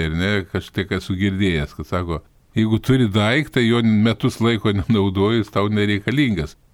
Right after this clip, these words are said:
Aplankykim žmonių butus, kiek ten yra visokių nereikalingų daiktų pripirkta. Jie nesigaili išleidę tų pinigų kažkur tai.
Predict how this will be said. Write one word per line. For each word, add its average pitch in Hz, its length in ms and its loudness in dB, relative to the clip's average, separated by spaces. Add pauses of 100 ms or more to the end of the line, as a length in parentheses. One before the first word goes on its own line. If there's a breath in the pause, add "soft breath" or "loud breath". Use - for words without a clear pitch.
Aplankykim 113 760 0
žmonių 107 440 2
butus, 98 460 -2 (260)
kiek 175 240 0
ten 156 240 2
yra 139 220 2
visokių 131 420 0
nereikalingų 120 960 2
daiktų 120 480 2
pripirkta. 104 800 -2 (220)
Jie 143 200 4
nesigaili 147 640 2
išleidę 156 520 0
tų 180 180 0
pinigų 226 420 2
kažkur 135 440 0
tai. 104 180 2